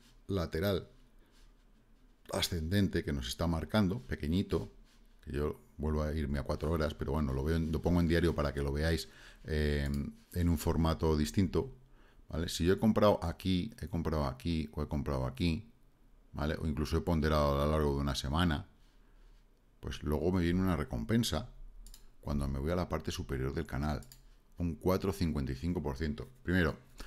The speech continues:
un cuatro cincuenta y cinco por ciento en valores normales es una barbaridad de dinero, pero si encima, eh, veo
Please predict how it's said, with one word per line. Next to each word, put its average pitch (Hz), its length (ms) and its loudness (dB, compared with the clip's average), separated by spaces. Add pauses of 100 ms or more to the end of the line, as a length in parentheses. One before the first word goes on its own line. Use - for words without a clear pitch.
(140)
un 95 100 0
cuatro 131 200 4
cincuenta 117 340 6
y - 20 0
cinco 107 220 6
por 95 120 4
ciento 101 440 0 (120)
en 85 240 0
valores 110 360 2
normales 92 560 4 (300)
es - 140 -4
una 98 140 4
barbaridad 73 480 4
de 80 60 4
dinero, 69 360 0 (400)
pero 78 160 0
si 78 100 0
encima, 82 500 2 (100)
eh, 82 160 -2
veo 87 400 6